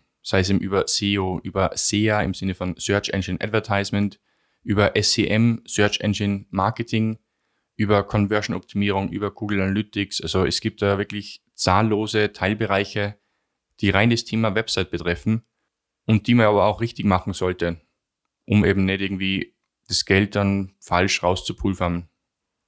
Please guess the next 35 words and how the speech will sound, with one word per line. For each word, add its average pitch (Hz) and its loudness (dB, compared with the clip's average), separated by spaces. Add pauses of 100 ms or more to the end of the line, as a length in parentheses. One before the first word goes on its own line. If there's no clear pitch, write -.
(120)
Wenn 117 6
du 120 8
jedenfalls 117 4
wissen 127 2
möchtest, 113 0
ob - -14
du - 0
mit 104 0
deiner 107 4
Webseite 110 -2
gut 117 -2
aufgestellt 120 2
bist, - -4 (120)
ob - -20
du 107 2
da 101 6
das 101 0
volle 104 2
Potenzial 98 0
bereits 95 -2
ausnutzt 104 0
oder 92 2
nicht, 120 0 (880)
du - -8
kannst - 0
ja 113 4
unter 101 -4 (260)
pixellovers 127 0
punkt - -2
a - -4
t 113 0
slash - 2
website 113 0
minus 101 0
analyse 117 2